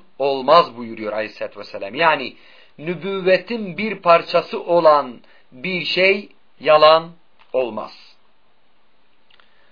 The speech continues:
Bu okuduğum iki hadis, yani rüyanın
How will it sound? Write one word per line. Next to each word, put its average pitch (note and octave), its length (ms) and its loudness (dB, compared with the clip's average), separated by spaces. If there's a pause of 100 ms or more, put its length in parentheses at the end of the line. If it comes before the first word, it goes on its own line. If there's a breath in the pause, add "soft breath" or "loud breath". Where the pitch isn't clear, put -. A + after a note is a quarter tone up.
(2250)
Bu A#3 200 2
okuduğum C4+ 400 2
iki B3+ 220 0
hadis, G#3 760 0
yani F#3+ 420 -2
rüyanın G#3 680 4